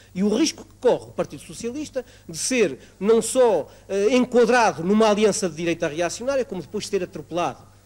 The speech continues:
por essa aliança de, de, da direita e, no fim de contas, acabar por ter no, no quadro político nacional um papel bem mais modesto do que aquele, enfim, que ambiciona. Nós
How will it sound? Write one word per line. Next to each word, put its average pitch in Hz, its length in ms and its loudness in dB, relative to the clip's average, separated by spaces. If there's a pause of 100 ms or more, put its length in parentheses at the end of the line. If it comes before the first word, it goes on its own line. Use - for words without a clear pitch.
por 165 80 -4
essa 156 200 -2
aliança 143 360 -8
de, 135 500 -16
de, 143 140 -4
da 135 160 -8
direita 247 440 0 (220)
e, 220 140 -6
no 208 140 -4
fim 170 180 -8
de 127 100 -10
contas, 185 480 -6
acabar 175 640 -6 (200)
por 160 100 -6
ter 175 240 0
no, 156 160 -4
no 139 280 -8
quadro 165 280 -2
político 165 340 -10
nacional 160 520 -8
um 214 100 -6
papel 180 420 -6 (100)
bem 220 220 2
mais 180 240 -2
modesto 151 440 -6 (260)
do 147 80 -10
que 147 140 -8
aquele, 165 420 -6
enfim, 147 240 -14
que - 180 -10
ambiciona. 107 440 -12 (640)
Nós 180 360 4